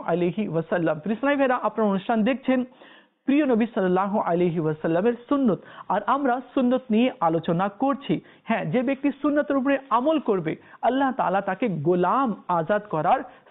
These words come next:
সওয়াব দান করবে। এখন এ বিষয়ে জানার দরকার রয়েছে কি আমরা কতগুলো সুন্নত শিখেছি এবং কতগুলো সুন্নতের উপরে আমাদের আমল হয়েছে আর কতগুলো সুন্নতের উপরে আমল হয়নি, এখনো রয়ে গেছে।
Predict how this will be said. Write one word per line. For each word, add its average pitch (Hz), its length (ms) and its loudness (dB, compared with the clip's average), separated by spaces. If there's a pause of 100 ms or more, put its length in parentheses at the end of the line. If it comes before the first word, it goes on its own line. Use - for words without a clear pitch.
(100)
সওয়াব 175 320 0 (200)
দান 165 300 2
করবে। 156 340 -2 (400)
এখন 269 300 0
এ 208 120 2
বিষয়ে 262 340 0
জানার 262 300 0
দরকার 233 320 0
রয়েছে 269 440 0 (260)
কি 277 60 2
আমরা 247 320 0 (200)
কতগুলো 254 560 0 (120)
সুন্নত 202 280 2 (140)
শিখেছি 269 540 2
এবং 220 360 0
কতগুলো 240 540 0 (120)
সুন্নতের 226 380 0
উপরে 247 220 0
আমাদের 220 360 0 (160)
আমল 202 360 2
হয়েছে 254 440 0 (320)
আর 180 140 0 (160)
কতগুলো 226 540 0 (120)
সুন্নতের 208 420 -2
উপরে 233 360 0 (140)
আমল 220 340 0
হয়নি, 233 540 0
এখনো 226 340 0
রয়ে 185 320 2
গেছে। 165 380 -4